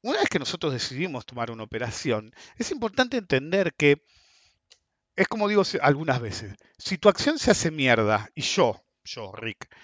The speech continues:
la critiqué en algún momento, tanto si se, ahora se te da o no, ahora vamos a un ejemplo de que se te da.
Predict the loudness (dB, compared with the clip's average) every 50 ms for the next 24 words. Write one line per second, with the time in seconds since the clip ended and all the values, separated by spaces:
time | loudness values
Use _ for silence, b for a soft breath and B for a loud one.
0 | b b b b b 4 6 6 6 8 6 4 4 4 2 -2 -4 2 6 8
1 | 8 8 6 2 _ _ _ _ _ _ -20 _ _ -6 -2 0 2 2 2 0
2 | -4 -8 -10 -8 -8 -8 -10 -10 -12 -4 2 4 4 4 4 0 -4 -6 -6 -6
3 | -6 -2 0 2 2 4 4 2 0 0 -4 -4 0 2 4 4 4 2 0 -6
4 | -14 -16 -12 -6 -4 -4 -4 -4 -6 -8 -10 -14 -14 -14 -12 -10 -10 -10 -10 -10
5 | -12 -14 -14 -14 -18 -18 -16 -18 -18 -18 -18